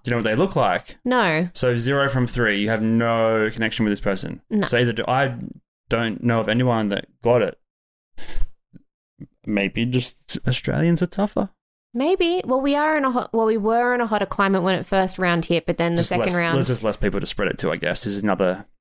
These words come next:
Speaker 1: another factor.
Speaker 2: Yeah, and we don't riot as much as Americans do, so
Speaker 1: Ride?
Speaker 2: riot <laughs> as much.
Speaker 1: There was a couple of riots.
Speaker 2: Yeah.
Speaker 1: Um, there was no, like, outbreak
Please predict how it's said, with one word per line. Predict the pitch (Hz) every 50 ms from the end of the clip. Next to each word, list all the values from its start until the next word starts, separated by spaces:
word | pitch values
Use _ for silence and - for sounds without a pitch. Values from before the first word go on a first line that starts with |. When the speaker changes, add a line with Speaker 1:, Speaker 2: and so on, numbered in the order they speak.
| _ _ _ _ _ _ _ _ _ _ _ _ _ _ _ _ -
Speaker 1:
another | - 107 101 95 95 101 98 98 101 101
factor. | - - 95 101 - - 104 120 123 - _ _ _ _ _ _ _ -
Speaker 2:
Yeah, | 254 240 208 165 147 170 175 - _ -
and | 196 196 202
we | 202 202 196 196 185 - - _ _ _ _ _ _ _ -
don't | 214 196 175 180
riot | 175 160 156 160 156
as | 165 160 175
much | 165 120 -
as | 170 170
Americans | 160 160 156 147 147 - 165 156 -
do, | - 156 147 147
so | 147 - - 170 160 147
Speaker 1:
Ride? | 120 113 101 101 101 127 139 - _ _ _ _
Speaker 2:
riot | - 185 190 185 185 196 190 180 175 170 - -
<laughs> |
as | 254 262 220 - - 247 185 196
much. | 180 175
Speaker 1:
There | 165 185
was | 185 190
a |
couple | 214 147 139
of | 127
riots. | 113 107 104 101 98 - - - - - -
Speaker 2:
Yeah. | 208 202 180 - - _ _ _ _ _ -
Speaker 1:
Um, | - 120 117 117 110 110 110 107 101 -
there | 123 123
was | 131 127
no, | 147 170 208 247
like, | 262 214 135 - -
outbreak | 110 127 - - - - - 90 95 -